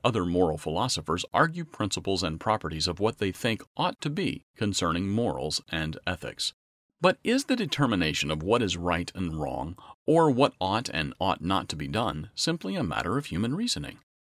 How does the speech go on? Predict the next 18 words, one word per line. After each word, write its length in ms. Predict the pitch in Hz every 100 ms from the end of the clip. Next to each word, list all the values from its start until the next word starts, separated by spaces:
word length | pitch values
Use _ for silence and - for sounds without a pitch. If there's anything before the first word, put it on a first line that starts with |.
| _
Is 160 | - 240
it 80 | 359
a 60 | 165
matter 380 | 92 90 151
of 120 | 117 -
sentimentalism 840 | 123 214 277 330 71 67 - -
based 320 | 76 82 -
on 140 | 87 90
some 260 | 110 104
sense 220 | 101 104
of 100 | 127
feeling 360 | - 196 147 71
about 260 | 53 67 -
what 260 | 92 -
constitutes 720 | - 156 160 - - 76 -
good 340 | - 71 71 87
and 220 | 98 104
evil? 400 | - 90 - -